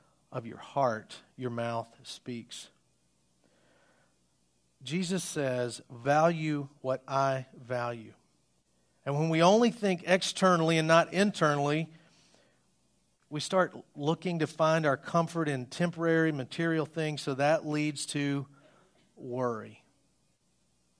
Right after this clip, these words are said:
It leads to us being anxious about the future. And worry is just, it's just taking something and thinking about it over and over and over again. It, it literally means to, to be anxious, to, to think excessively about something.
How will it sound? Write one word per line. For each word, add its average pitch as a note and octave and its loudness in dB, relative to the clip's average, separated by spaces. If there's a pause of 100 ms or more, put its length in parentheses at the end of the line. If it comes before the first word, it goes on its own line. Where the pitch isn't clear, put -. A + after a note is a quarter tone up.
(840)
It - -20
leads C3 -10
to B2+ -8
us B2 -6 (400)
being B2+ -8
anxious C#3+ -6
about C3 0
the C3 -8
future. C3+ -10
And D3 -2
worry G3 8
is D#3 0
just, D#3+ 2 (260)
it's G3+ 2
just B3 2
taking G#3+ 8
something F#3+ 6
and C#3 -4
thinking F#3 2
about E3 10
it C#3+ 2
over E3+ 4 (260)
and A#2+ -10 (120)
over D#3+ -2 (400)
and - -6
over C#3+ 0
again. C3 -4 (260)
It, F#3+ 0
it G#3+ 6
literally A3+ 10
means G3+ 4
to, E3 -8
to - -4
be G3 0
anxious, E3+ 2
to, E3+ -2
to D#3 -2
think A3 0
excessively F3 2
about C#3 4
something. D3 -2